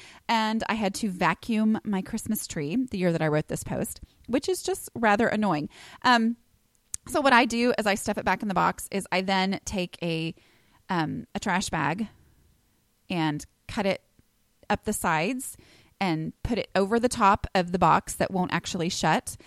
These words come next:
And then I tape that around so that the box is completely sealed. And then next year it's not completely covered in dust. And, um, along those lines, have you seen that thing going around Facebook that has a picture of a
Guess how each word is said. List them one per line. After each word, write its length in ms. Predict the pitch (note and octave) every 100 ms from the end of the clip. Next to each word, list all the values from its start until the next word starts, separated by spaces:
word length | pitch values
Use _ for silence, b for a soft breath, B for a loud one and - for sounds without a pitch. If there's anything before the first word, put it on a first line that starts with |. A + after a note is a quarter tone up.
| B B -
And 180 | F#3+
then 160 | F#3 F3
I 140 | E3
tape 360 | F3+ - G3 -
that 240 | F#3 E3
around 340 | F#3 E3 D3 E3+
so 80 | B3+
that 160 | D4+
the 80 | G4
box 280 | E4+ C#4+ -
is 120 | D4
completely 460 | - D4 C4+ - A3
sealed. 420 | - E3+ E3 E3 -
And 140 | G3
then 220 | G3+ G#3 -
next 320 | G#3 - -
year 160 | F#3 C#3+
it's 240 | F3 -
not 240 | D#3+ D3+
completely 380 | - F3+ - -
covered 280 | - C3+ C#3+
in 80 | C#3
dust. 300 | F#2 - - B B B B
And, 400 | A#3+ G#3 G#3+ G#3+ B B B B
um, 400 | A3 G3 F#3 B2+ - -
along 240 | A#3 D#4+
those 160 | F4 C#4
lines, 220 | A#3 A#3+
have 120 | B3
you 100 | A#3+
seen 280 | - D4 D4+
that 180 | C4+ -
thing 220 | A#3 A3
going 220 | G3+ G3+
around 260 | G3+ F#3 F#3
Facebook 480 | E3+ - F#3+ F3+ - - G3
that 160 | F#3+
has 440 | G3+ G3 F3 F3+ -
a 60 |
picture 480 | - F#3+ - F#3 E3 -
of 240 | E3 E3 -
a 340 | D#3+ D3+ D3+